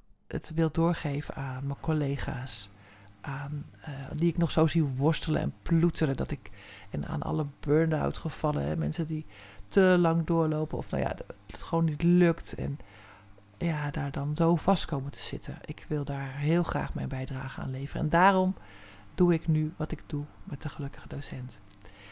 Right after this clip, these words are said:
Maar geluk bestaat ook alleen maar bij, ehm, de ervaring van ongeluk, hè? Want anders kan je het niet waarderen. Dan weet je niet,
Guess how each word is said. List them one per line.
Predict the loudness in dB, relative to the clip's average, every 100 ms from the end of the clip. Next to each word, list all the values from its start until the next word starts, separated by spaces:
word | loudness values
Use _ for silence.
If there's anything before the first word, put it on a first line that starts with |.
| -20 -16 -4
Maar | 0
geluk | 4 8 8 6 0
bestaat | -2 -2 0 -2 -2
ook | -6 -6 -8 -18 -20 -8
alleen | -6 -4 -6
maar | -6 -8 -8 -12 -20 -20 -20 -20 -20 -20 -12
bij, | -8 -8 -8 -10 -14 -20 -18
ehm, | -12 -10 -10 -12 -14 -20 -20 -20 -20 -20 -20 -20 -12 -2
de | 0
ervaring | 0 0 -2 -2 -4
van | -4 -6 -8 -2
ongeluk, | 0 0 -4 -6 -6 -6
hè? | -8 -10 -20 -12
Want | -6
anders | -4 -4 -4
kan | -4
je | -4
het | -2
niet | -4 -2
waarderen. | -6 -6 -6 -6 -6
Dan | -4
weet | -2 -2 -2
je | 0
niet, | 2 2 0 -6